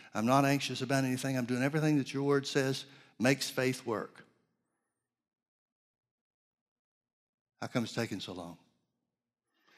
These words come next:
You can get to the place where you're blaming God for the results. And that's a step into deception.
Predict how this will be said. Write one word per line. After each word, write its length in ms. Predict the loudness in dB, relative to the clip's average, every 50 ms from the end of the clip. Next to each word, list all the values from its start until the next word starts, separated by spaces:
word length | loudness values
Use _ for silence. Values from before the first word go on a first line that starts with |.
| -20 -10 _
You 80 | -2 2
can 40 |
get 140 | 2 2 2
to 60 | 2
the 60 | -2 0
place 260 | 2 2 2 4 4
where 100 | 4 4
you're 100 | 6 6
blaming 320 | 6 6 6 8 6 6
God 280 | 6 6 6 6 4 2
for 60 | -2
the 100 | -2 -2
results. 580 | 0 2 2 2 2 2 0 -4 -8 -12 -12 -14 -18 _ _ _ _ _ _ _ _ _ _ _ _ _ _ _ _ _ _ _ _ _ _ _ _ _ _ _ _ _ _ _ _ _ _ _ _ _ _ _ _ _ _ _ _ _ _ _ _ _ _ _ _ _ _ _ _ _ _ _ _ _ _ _ _ _ _ _
And 120 | -6 -4 -2
that's 200 | -2 -2 -2 -4
a 40 | -4
step 280 | -2 -4 -4 -4 -4
into 160 | -6 -6 -6
deception. 480 | -8 -8 -8 -8 -8 -10 -10 -14 -18